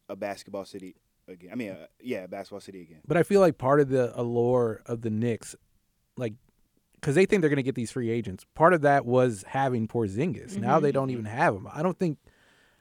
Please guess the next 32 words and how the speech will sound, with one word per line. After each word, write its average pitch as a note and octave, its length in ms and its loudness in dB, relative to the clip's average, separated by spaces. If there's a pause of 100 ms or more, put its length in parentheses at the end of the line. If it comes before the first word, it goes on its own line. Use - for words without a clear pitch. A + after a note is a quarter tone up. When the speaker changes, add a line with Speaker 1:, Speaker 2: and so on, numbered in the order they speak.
(340)
Speaker 2:
I D#3 60 0
mean, F3+ 220 0 (280)
winning F#3+ 420 4
matters C#3+ 340 4
for B2 120 -8
these A2+ 180 -6
guys. G2+ 220 -8
Like, G#2+ 160 -10
K D3+ 200 -2
D D#3+ 220 0
and B2 100 0
Kyrie C3 320 2
wanna A#2+ 300 2
win. A2 440 -2 (680)
I A#2+ 100 -4
feel F3+ 140 2
like D#3 120 6
they D3+ 100 6
wanna D3 240 6
win C3+ 240 2
away A#2 320 0
from, A#2 440 -2 (1000)
or A#2 300 -2
K E3+ 160 4
D F#3+ 100 4
wants F3+ 180 4
to E3 60 0
win D3+ 140 6
away C3+ 180 4
from C3 140 -6
the A#2+ 60 0
Warriors. A#2 520 2